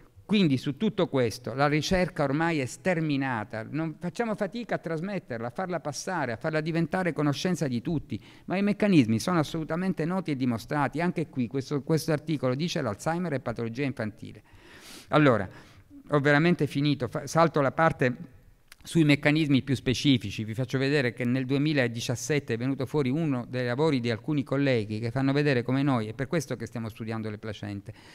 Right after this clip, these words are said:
possiamo dimostrare le marcature specifiche dei geni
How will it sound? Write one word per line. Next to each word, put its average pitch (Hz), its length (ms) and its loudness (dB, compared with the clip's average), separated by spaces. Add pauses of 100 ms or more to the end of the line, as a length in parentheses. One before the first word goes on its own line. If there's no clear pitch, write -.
(140)
possiamo 165 380 2
dimostrare 156 640 0
le 131 120 2
marcature 143 600 0
specifiche 143 640 -4
dei 127 220 -4
geni 160 500 2